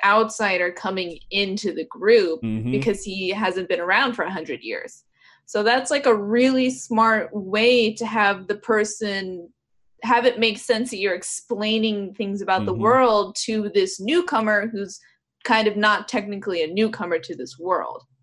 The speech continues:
Speaker 2: And that's doubly brilliant going off of what you're saying because they can trade roles.
Speaker 1: Yeah.
Speaker 2: Right? Like, sometimes you don't have one point of view character. You start to identify with all of them because sometimes Aang needs information they have and they have to explain it.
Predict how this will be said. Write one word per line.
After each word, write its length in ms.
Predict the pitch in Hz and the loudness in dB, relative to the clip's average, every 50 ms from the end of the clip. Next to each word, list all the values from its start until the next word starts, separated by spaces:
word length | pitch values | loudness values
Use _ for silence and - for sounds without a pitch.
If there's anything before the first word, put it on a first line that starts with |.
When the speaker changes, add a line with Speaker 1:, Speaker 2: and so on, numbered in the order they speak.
| _ - | _ -2
Speaker 2:
And 120 | 143 131 | 2 4
that's 380 | 139 139 151 - - - - - | 4 4 2 2 -4 -6 -6 -2
doubly 400 | 131 123 160 160 165 165 151 139 | 2 4 4 4 6 4 4 4
brilliant 540 | 101 - 135 127 123 120 117 120 113 - - - - 117 | 4 4 2 4 4 4 2 0 -2 -4 -10 -12 -2 2
going 240 | 135 131 127 127 | 2 4 4 4
off 180 | 120 117 - - | 2 2 0 -2
of 80 | 107 104 | -2 -2
what 80 | 113 | -2
you're 100 | 104 107 | 0 0
saying 280 | 104 - 160 170 165 151 | 0 2 2 4 4 2
because 260 | 131 113 - 127 110 | 2 0 0 2 4
they 100 | 135 127 | 2 2
can 140 | - 131 113 | 2 0 -4
trade 360 | - - - 147 135 131 113 | -2 0 2 4 4 4 2
roles. 580 | 104 120 139 147 123 - - - - - - - - - _ _ _ - | 4 6 6 6 6 4 2 -4 -6 -8 -8 -10 -16 -20 _ _ _ -2
Speaker 1:
Yeah. 260 | - 220 220 196 170 | 0 2 2 4 4
Speaker 2:
Right? 240 | 104 120 123 - - | 2 2 0 0 0
Like, 220 | 127 123 113 - | 0 0 0 0
sometimes 560 | - - - 139 143 143 139 143 135 131 120 127 | 0 0 2 2 2 2 2 2 2 2 2 4
you 80 | 143 | 4
don't 160 | 143 143 143 | 4 6 6
have 240 | 147 147 143 127 110 | 4 4 2 2 0
one 400 | 107 98 107 127 135 135 135 127 | -2 0 2 4 4 4 2 0
point 260 | - 139 139 131 - | 0 0 -2 0 -2
of 80 | 110 95 | -4 -6
view 240 | 104 127 185 220 196 | -6 -4 -4 -4 -2
character. 540 | - - 123 107 104 98 98 - 110 104 107 | 2 4 4 4 4 2 0 -2 -2 -2 -2
You 160 | 117 120 120 120 | -2 -2 -2 -2
start 260 | - - - 131 131 - | 0 2 2 2 2 0
to 80 | 127 | -2
identify 400 | 120 113 127 127 127 123 - 113 | 0 0 2 0 0 2 2 2
with 160 | 104 101 - | 2 0 0
all 220 | - - 151 165 160 | 2 4 4 4 4
of 80 | 147 | 2
them 160 | 113 101 104 104 | 0 -2 -2 -4
because 240 | 107 - 107 98 - | -4 -4 -4 -2 0
sometimes 500 | - 147 151 147 135 131 120 123 123 - | 2 2 2 2 2 2 2 2 0 -2
Aang 360 | - - 127 127 131 135 127 120 | -2 0 2 2 2 2 0 -2
needs 380 | 117 107 120 123 120 120 113 117 | -4 -2 0 0 0 0 0 -2
information 480 | 113 104 - 110 110 110 110 - 107 | -4 -4 -6 -6 -6 -6 -6 -4 0
they 120 | 113 113 113 | 0 2 2
have 260 | 113 107 104 107 107 | 2 2 2 0 0
and 80 | 110 107 | -4 -4
they 60 | 104 | -6
have 100 | 101 - | -6 -6
to 80 | - 107 | -8 -10
explain 360 | 101 - - - 113 113 113 | -10 -8 -6 -4 -2 -2 -2
it. 160 | 110 - - | -2 -2 -4